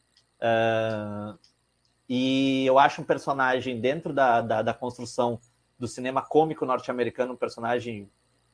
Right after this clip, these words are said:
brilhante. Então, o Frank Deb-, Drebin é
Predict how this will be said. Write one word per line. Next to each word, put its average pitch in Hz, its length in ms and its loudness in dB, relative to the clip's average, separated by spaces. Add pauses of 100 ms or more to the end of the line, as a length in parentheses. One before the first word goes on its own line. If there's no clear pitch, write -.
(240)
brilhante. 127 640 2
Então, 127 400 0
o - 60 -12
Frank 165 360 -4
Deb-, 120 280 4
Drebin 135 440 4 (560)
é 135 300 6